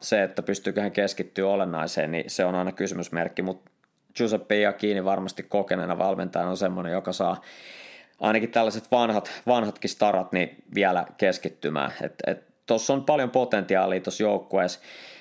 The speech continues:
Ois mielenkiintoista nähdä, et miten ehkä modernimman tyylisuunnan valmentaja, esimerkiksi Eusebio Di Francesco tai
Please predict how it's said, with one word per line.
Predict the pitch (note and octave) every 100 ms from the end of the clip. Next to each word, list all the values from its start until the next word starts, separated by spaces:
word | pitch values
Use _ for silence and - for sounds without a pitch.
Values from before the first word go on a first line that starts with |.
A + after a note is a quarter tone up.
| - -
Ois | B2+
mielenkiintoista | C#3+ D#3 B2+ A2 A2+ A2 -
nähdä, | A#2+ A2 F#2+ - -
et | E2+ - -
miten | F2 A#2+ A#2+ A#2 G2+
ehkä | G2 G#2+ - G2+ -
modernimman | G#2 G#2+ A#2 A#2+ A2 G2+ G2 F#2+ F#2 F2+ -
tyylisuunnan | A2 G#2+ G2 G2 F#2 F#2
valmentaja, | G2 G2 F#2+ F2+ - F2+ F2
esimerkiksi | - G#2+ G2+ G2 F#2+ G2+ - - _ _ - - - - -
Eusebio | A2+ A2+ G#2 G#2 G#2
Di | G2
Francesco | F2+ G#2+ G#2 - G#2+ G2+ - F#2+ - - _ -
tai | G#2 G2+ G2 F2+